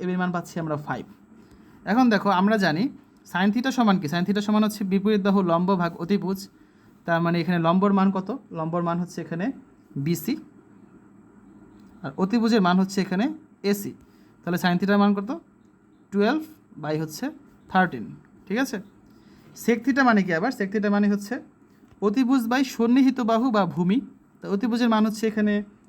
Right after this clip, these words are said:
এসি, আর ভূমির মান হচ্ছে এখানে এবি। তাহলে এসির মান আমরা বসাই, অতিভুজের মান তেরো, আর ভূমির মান হচ্ছে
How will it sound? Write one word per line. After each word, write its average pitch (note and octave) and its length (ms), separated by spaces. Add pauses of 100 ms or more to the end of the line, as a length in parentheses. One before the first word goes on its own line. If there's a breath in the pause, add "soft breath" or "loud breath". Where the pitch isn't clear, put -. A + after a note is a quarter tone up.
(400)
এসি, A3 200 (1300)
আর D#3+ 60 (100)
ভূমির A3+ 320
মান A#3 160
হচ্ছে G#3+ 260
এখানে G3 200 (320)
এবি। D3 180 (680)
তাহলে F3 240 (520)
এসির A3 240
মান A3 140
আমরা G#3+ 200
বসাই, G3 260
অতিভুজের G3+ 360
মান G3 180
তেরো, F#3+ 200 (260)
আর D#3+ 160
ভূমির F3+ 240
মান F3+ 120
হচ্ছে F3+ 160